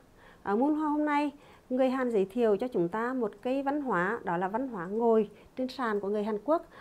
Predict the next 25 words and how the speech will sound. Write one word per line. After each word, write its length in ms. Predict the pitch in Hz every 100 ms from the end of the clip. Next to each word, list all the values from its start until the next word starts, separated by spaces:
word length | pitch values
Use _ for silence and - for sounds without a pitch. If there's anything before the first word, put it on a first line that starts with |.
| - - -
Hàn 380 | 294 302 294 285
Quốc 140 | 359 370 -
e 320 | - 277 285 285 -
choa 220 | 233 233
sok 320 | 220 277 -
môn 180 | 220 214
hoa, 280 | 208 240 180 - - - - -
văn 420 | 240 302 311 311
hóa 280 | 240 185 196
ngồi 460 | 262 269 247 226 208 -
của 160 | 226
Hàn 200 | 175 202 185
Quốc. 140 | 240 254 - - _ _ - _ _ _ _ - - _ - - - - - - - -
Và 260 | 269 262
nhìn 200 | 262 269
vào 100 | 269
tranh 220 | 262 294
này 140 | 302 269
chúng 160 | 208
ta 100 | 208
cũng 140 | 254 233
đã 100 | 202
thấy 220 | 190 185
rằng 180 | 233 233
là 280 | 240 233